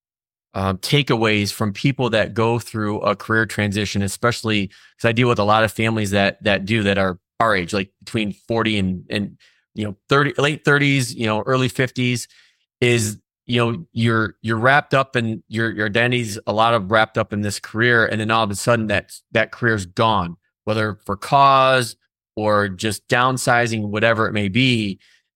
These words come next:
And you go through what the, the seven stages of, of grief, if you will. I think it's seven stages. And it's, it's like, you have to go through all those.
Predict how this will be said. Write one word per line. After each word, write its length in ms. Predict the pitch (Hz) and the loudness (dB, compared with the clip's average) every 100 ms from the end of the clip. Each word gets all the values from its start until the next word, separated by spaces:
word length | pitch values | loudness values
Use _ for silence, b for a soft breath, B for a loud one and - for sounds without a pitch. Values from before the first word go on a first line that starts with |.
| - | -4
And 420 | 123 120 113 110 | 0 0 0 -2
you 100 | 117 | -2
go 220 | 120 131 | 2 2
through 580 | 131 - 127 123 117 110 - | 0 0 0 0 -2 -6 -6
what 200 | 117 - | -4 -4
the, 200 | 104 - | -6 -6
the 100 | - | -6
seven 480 | 101 - 120 120 117 | -2 2 2 2 -2
stages 580 | 101 - 120 110 117 101 | -4 -2 -2 0 0 0
of, 300 | 110 104 92 - | -2 -2 -8 -4
of 180 | 113 101 | -2 -2
grief, 340 | 98 120 120 131 | -2 -2 -2 -4
if 140 | 120 | -2
you 100 | 120 | 0
will. 160 | 120 117 | 2 2
I 100 | 101 | 0
think 180 | 113 | -4
it's 100 | 101 | -6
seven 300 | - 98 95 | -2 -2 -2
stages. 480 | 92 95 95 98 95 b b b b _ - | -4 -4 -2 -4 -6 b b b b _ -6
And 200 | 127 120 _ | -6 -8 _
it's, 260 | 127 - _ | -6 -6 _
it's 200 | - - | -8 -2
like, 240 | 123 127 120 | -2 0 0
you 180 | 143 | 2
have 200 | 139 151 - | 4 2 2
to 80 | |
go 220 | 127 127 117 | 0 0 0
through 260 | 156 175 | 0 2
all 140 | 131 110 | 2 2
those. 380 | 101 95 98 | -2 -4 -8